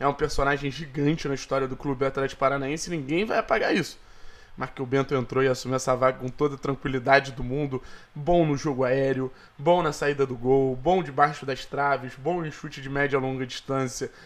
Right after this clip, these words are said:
extremamente ligado com o que o jogo tá acontecendo. O goleiro não pode ser disperso e o Bento tá sempre um, dois segundos à frente ali do atacante. Então,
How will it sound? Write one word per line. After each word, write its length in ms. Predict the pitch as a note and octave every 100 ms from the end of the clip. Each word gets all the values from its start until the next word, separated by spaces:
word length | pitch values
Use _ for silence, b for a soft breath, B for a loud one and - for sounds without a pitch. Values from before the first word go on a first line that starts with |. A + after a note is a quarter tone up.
| B
extremamente 720 | - - F3+ F3 E3 E3+ -
ligado 580 | D#3 C3 D#3 E3 E3+ C3+
com 140 | C3+
o 40 | C3+
que 120 | -
o 60 | C#3
jogo 260 | C#3 C#3
tá 100 | C3
acontecendo. 540 | C3 C3 C3 - C#3 C3
O 20 |
goleiro 360 | C#3 D3 D#3
não 80 | D3+
pode 260 | C#3 D3 C#3+
ser 100 | C#3+
disperso 480 | - - C3+ - - B B B
e 80 | D#3
o 40 |
Bento 340 | C3 D#3 D#3 -
tá 160 | D#3
sempre 540 | C#3 - E3 - D#3+ - B B -
um, 280 | E3 F3+
dois 240 | D#3 D#3+ E3
segundos 320 | D3 D3 D3
à 80 | C3+
frente 320 | - C#3+ D3
ali 160 | C3+ C3+
do 80 |
atacante. 560 | C#3 B2 - C3+ C#3 C3+
Então, 320 | B2+ C#3+ C3+